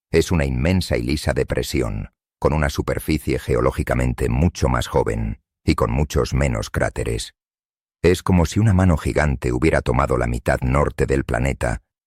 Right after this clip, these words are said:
y la hubiera lijado hasta dejarla suave,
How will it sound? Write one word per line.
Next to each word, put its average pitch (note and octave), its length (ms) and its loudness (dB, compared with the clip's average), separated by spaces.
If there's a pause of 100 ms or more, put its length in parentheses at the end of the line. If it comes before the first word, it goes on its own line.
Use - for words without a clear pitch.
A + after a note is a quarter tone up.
(200)
y D#2+ 80 4
la B1+ 140 4
hubiera F#2+ 240 2
lijado D#2+ 460 2
hasta - 260 -2
dejarla B1+ 520 -2
suave, A#1+ 600 -2